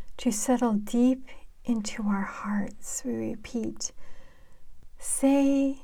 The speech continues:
to the fearful, 'Be strong, do not fear.'"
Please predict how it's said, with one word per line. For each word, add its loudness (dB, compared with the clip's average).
to 0
the -2
fearful, -2
'Be 2
strong, -2
do 8
not 6
fear.'" 0